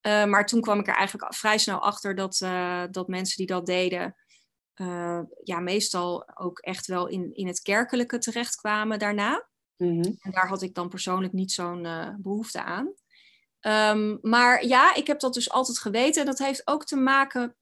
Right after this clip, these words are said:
Speaker 1: met het feit dat ik door allerlei omstandigheden vrij jong,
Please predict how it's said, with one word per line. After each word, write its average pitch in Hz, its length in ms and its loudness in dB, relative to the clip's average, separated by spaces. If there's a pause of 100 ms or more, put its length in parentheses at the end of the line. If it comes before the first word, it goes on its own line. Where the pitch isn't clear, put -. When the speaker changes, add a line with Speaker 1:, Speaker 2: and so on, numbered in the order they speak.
Speaker 1:
met 233 720 0
het 214 200 -8
feit 226 500 2
dat 208 260 -4
ik 220 140 -4
door 202 160 -2
allerlei 214 300 2
omstandigheden 202 720 -2
vrij 202 340 0
jong, 247 520 2